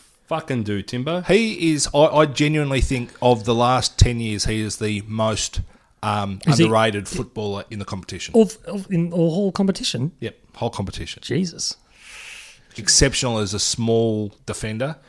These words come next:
Speaker 2: Was one of the players that always did well against Cyril Rioli. Slaughtered him every single time. They actually went to school together at Scotch College. But he was just a guy
Speaker 1: Slaughtered
Speaker 2: that was
Speaker 1: him
Speaker 2: just
Speaker 1: there too.
Speaker 3: Yeah,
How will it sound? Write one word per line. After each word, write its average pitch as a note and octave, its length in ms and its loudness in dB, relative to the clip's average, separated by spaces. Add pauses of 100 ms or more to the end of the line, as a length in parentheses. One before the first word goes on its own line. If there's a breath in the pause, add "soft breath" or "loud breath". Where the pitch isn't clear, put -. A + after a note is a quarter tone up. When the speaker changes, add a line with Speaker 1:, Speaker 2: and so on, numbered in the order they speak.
(260 soft breath)
Speaker 2:
Was A#2 140 -2
one A#2 240 2
of B2 60 -2
the G#2+ 80 -2
players A2+ 420 -2
that G#2 120 -6 (100)
always A#2 500 2
did G2 180 -8
well G#2 180 0
against G2 280 -6
Cyril G#2 260 -2
Rioli. G2+ 440 -4 (260)
Slaughtered B2+ 440 -2
him G#2+ 120 -6 (140)
every B2 180 -6
single G#2 240 -10
time. G#2+ 220 -8
They A#2 80 -6
actually C3+ 180 -8
went G#2+ 120 -10
to E2+ 40 -16
school - 220 -12
together F2+ 280 -10
at - 80 -18
Scotch - 240 -12
College. G#2 380 -10 (400 soft breath)
But G#2 140 -4
he B2+ 140 0
was A2+ 140 -4
just - 220 -8
a G2 60 -8
guy G#2 220 -4
Speaker 1:
Slaughtered A2+ 360 2
Speaker 2:
that A2 40 0
was G#2+ 80 0
Speaker 1:
him G#2 60 0
Speaker 2:
just G#2 220 -4
Speaker 1:
there D#3+ 80 8
too. D3+ 60 12
Speaker 3:
Yeah, C3 160 8